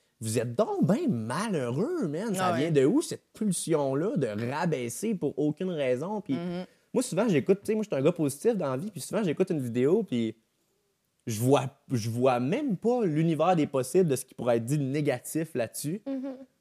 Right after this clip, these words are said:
Speaker 1: Puis là, je rouvre les commentaires, parce que les commentaires, souvent, c'est drôle, ça me fait ré-, ça me fait réagir. Puis je commence à en lire, puis je suis comme, Qu-, quoi,
Speaker 2: Mhm.
Speaker 1: man ?
Speaker 2: Mhm.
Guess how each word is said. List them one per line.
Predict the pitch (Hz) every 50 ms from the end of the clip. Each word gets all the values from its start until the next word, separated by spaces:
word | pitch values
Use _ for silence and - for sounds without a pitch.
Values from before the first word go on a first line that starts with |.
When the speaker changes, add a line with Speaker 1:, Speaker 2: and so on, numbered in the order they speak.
| _ _
Speaker 1:
Puis | - 156
là, | 185 165
je | 131 123
rouvre | 135 156 196 196
les | 185 143
commentaires, | - - 123 123 117 110 110 110 - 123 135 156 185 202 196 170 147 - _ _ _ _ _ _
parce | 117 117 117 -
que | 123
les | 113 110 107
commentaires, | - 131 131 123 120 - 139 160 165
souvent, | - - 135 135 143
c'est | 139 - 139 135
drôle, | 127 127 131 139 131 120 120 120
ça | 113 120 110
me | 110
fait | - - 120 117
ré-, | 123 123 123
ça | 120 120 113
me | 110
fait | - 117
réagir. | 110 117 110 104 107 110 120 139 170 208 190 - _ _ _ _ _ _ _
Puis | _
je | -
commence | - 110 110 127 160 170
à | 190
en | 175 143 113 104
lire, | 107 120 160 208
puis | 175 -
je | -
suis | - -
comme, | 110 113 107 104 - _ _ _ _ _ _ _ _
Qu-, | - - _ _ _ _ _ _ _ _ _ _ _
quoi, | - - - - - - 180 208 277 320 190
Speaker 2:
Mhm. | 185 208 233
Speaker 1:
man ? | 220 202 202 196 269 196 143 127 - _ _
Speaker 2:
Mhm. | 180 190 208 208 196 190 180